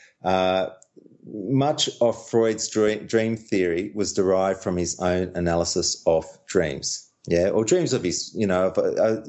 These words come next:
analysis of other people's dreams and so on. He did a very thorough literature review of the dream theories, but I think his personal experience is reflected in the interpretation of dreams, where he actually, um,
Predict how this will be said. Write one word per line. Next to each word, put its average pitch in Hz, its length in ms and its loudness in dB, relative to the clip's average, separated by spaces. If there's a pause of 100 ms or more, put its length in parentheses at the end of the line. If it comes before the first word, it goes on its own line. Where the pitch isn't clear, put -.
analysis 110 540 -2
of - 80 -2
other 107 180 4
people's 104 320 -6
dreams 104 420 0
and 92 120 -6
so 107 160 0
on. 104 100 -2
He 92 80 -2
did 82 160 -6
a 85 40 -2
very 85 180 0
thorough 87 480 2
literature 117 520 0
review 95 280 0
of 90 100 -6
the - 80 -6
dream 98 260 0
theories, 92 480 0 (380)
but 98 80 2
I 101 100 4
think 113 200 -2
his 110 160 -2
personal 123 480 0
experience 101 500 0
is 98 200 -2
reflected 107 480 0
in 165 180 0
the 151 80 -2
interpretation 90 760 -4
of 82 120 -6
dreams, 87 340 -2
where 101 180 4
he 101 200 2
actually, 95 560 0 (400)
um, 90 640 0